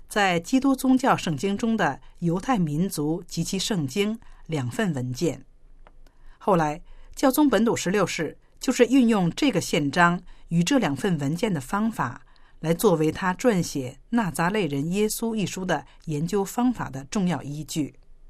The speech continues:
拉钦格神父认为，整个范尔大公会议第四会期中最重要的文件应属教会宪章。这份宪章主要宗旨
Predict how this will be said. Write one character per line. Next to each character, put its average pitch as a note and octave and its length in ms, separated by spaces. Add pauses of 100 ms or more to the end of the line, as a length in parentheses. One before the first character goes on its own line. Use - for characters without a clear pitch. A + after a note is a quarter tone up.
(800)
拉 G3 160
钦 G3+ 180
格 E3+ 240
神 D3 220
父 F3+ 100
认 E3+ 260
为， B2+ 260 (680)
整 G#3 160
个 C#4 160
范 D4+ 220
尔 A3+ 80
大 F3+ 180
公 A#3+ 180
会 A#3+ 220
议 D#3 280
第 A#3+ 140
四 G#3+ 180
会 F3 200
期 F3 200
中 G3+ 300
最 C#4 220
重 A#3+ 160
要 F#3+ 120
的 D3 140
文 C3 220
件 B2+ 300 (480)
应 G#3+ 200
属 C3 400
教 G3 220
会 E3 180
宪 C3 300
章。 D3+ 300 (520)
这 A3 140
份 G3+ 180
宪 E3+ 260
章 F3+ 300 (360)
主 F3+ 160
要 A#3+ 160
宗 C4 300
旨 C3 320